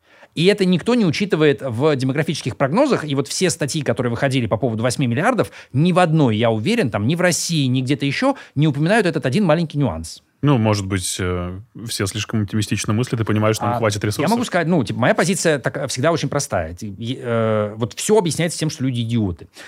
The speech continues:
Speaker 1: Значит, э, простой пример берем. Значит, э, Нордстром, Уильям Нордстром, нобелевский лауреат, который получил премию по экономике за, э,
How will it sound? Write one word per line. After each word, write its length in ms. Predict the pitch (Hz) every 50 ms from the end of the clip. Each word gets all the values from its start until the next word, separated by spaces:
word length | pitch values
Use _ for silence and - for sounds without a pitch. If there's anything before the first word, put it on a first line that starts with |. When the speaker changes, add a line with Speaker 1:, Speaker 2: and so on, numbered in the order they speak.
| - - -
Speaker 1:
Значит, 240 | 87 101 113 - -
э, 360 | 120 117 113 113 113 107 104 101
простой 300 | - 127 - - 233 247
пример 320 | - 175 147 117 98 92
берем. 480 | 90 87 95 92 85 80 80 73 - - _ _ _ _ _ _ _ - 101 - _ -
Значит, 240 | - - 107 92 -
э, 320 | - 107 101 98 101 101 90
Нордстром, 680 | 104 131 156 151 135 123 - - - 123 110 107 104 107
Уильям 260 | 156 180 180 165 135
Нордстром, 440 | 117 117 110 107 - - 131 135 131
нобелевский 440 | 139 170 165 156 143 117 - - 120
лауреат, 300 | 113 113 135 160 190 -
который 300 | - 107 92 143 151 143
получил 300 | - - 113 101 - 135
премию 300 | 107 - 131 123 117 104
по 120 | 87 - 107
экономике 560 | 104 117 131 202 247 247 180 - - 117 101
за, 500 | 90 98 131 160 175 175 170 160 143 131 -
э, 300 | 120 113 110 110 107 104